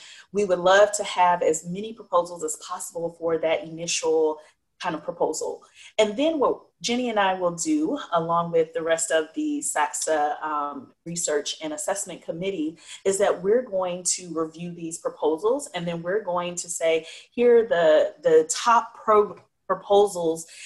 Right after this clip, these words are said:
that we are able to include in the special issue," because we already know that we're not gonna be able to include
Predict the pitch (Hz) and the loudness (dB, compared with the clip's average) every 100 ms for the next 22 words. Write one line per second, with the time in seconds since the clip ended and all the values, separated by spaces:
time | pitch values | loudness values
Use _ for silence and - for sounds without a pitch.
0 | - 185 165 160 196 202 151 156 - 185 | 0 4 4 2 -4 -2 0 0 2 2
1 | 208 165 131 - _ _ _ - - 180 | 2 -2 -8 -12 _ _ _ -2 0 -2
2 | 180 175 196 170 - 202 180 170 175 165 | -4 -4 -4 -4 0 0 0 -2 0 0
3 | 165 165 175 - - 175 - 151 - - | 0 -4 -4 -4 -6 -8 -8 -10 -12 -16
4 | 196 202 185 233 214 208 202 185 170 170 | -4 -4 2 4 4 4 0 -2 -2 -2
5 | - 175 190 180 175 175 170 170 165 156 | -2 -2 -4 -6 -8 -8 -6 -6 -6 -8